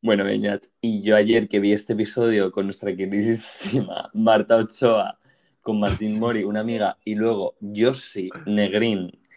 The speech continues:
también del colectivo Casantillón, en el que comentamos en el episodio bonus con Marta Ochoa. Bueno, Josi Negrín, o sea, ojalá tenerle de invitado audiovisual en este podcast imitando el chasquido gay de Ana Lokin.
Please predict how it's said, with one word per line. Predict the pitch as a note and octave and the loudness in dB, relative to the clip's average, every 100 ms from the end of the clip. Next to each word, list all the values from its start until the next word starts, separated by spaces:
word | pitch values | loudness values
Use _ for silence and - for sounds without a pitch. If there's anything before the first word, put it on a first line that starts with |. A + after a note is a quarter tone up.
| _ _ _ _ - | _ _ _ _ 0
también | G2+ G2+ | 2 4
del | G#2 A2 | 2 2
colectivo | A2+ G#2+ G#2+ G#2+ | 2 0 2 0
Casantillón, | G#2+ - G2+ F#2+ G2 G2 | 0 -2 -4 -2 0 0
en | F#2+ F#2 | -2 -6
el | F2+ | -2
que | F#2+ F2+ | 0 0
comentamos | F#2 F#2 F2+ F#2 F#2+ | 0 0 2 0 -2
en | |
el | G2 | -6
episodio | F#2 - G2 | -6 0 4
bonus | F#2+ G2 | 4 2
con | - | -2
Marta | G2 F2+ | 0 2
Ochoa. | G2 B2+ - | 2 2 2
Bueno, | G#2+ F#2+ - - - _ _ _ _ _ - | 2 0 -2 -20 -20 _ _ _ _ _ -12
Josi | A2+ A2 A#2 D#3 | -2 2 2 0
Negrín, | C#3+ A2 G#2 A2 C3 _ _ _ _ | 0 2 2 0 -6 _ _ _ _
o | - | -4
sea, | G#2 A#2 G2+ - _ _ _ _ - | -2 2 2 0 _ _ _ _ -6
ojalá | G#2+ - G#2+ G#2+ D3 - _ _ | -4 0 2 4 2 -4 _ _
tenerle | - A2+ A2+ A#2+ E3 - - | -4 -4 -2 -4 -6 -10 -10
de | A2 G#2+ | -6 -2
invitado | G#2+ G#2 G2+ G#2+ B2+ | 0 0 4 4 4
audiovisual | - A#2 A2+ G#2+ G#2 A#2 G2+ G2 | 2 2 0 -2 -4 -2 -2 -2
en | - G2 | -6 -8
este | G2 - | -8 -10
podcast | B2+ A2+ G#2+ - D3 G3+ - _ _ _ _ | -8 -6 -8 -4 -6 -6 -14 _ _ _ _
imitando | B2 A#2+ A2+ A#2+ A#2+ D3 F#3 | -2 0 0 2 2 2 0
el | B2 A2+ | -2 -2
chasquido | A#2 - A#2+ B2+ | -6 -4 0 0
gay | B2+ C3+ D3 | 0 -2 -4
de | B2+ A2+ | -2 -2
Ana | A#2 A2+ | -2 -2
Lokin. | G#2+ - G2+ | -4 -4 -10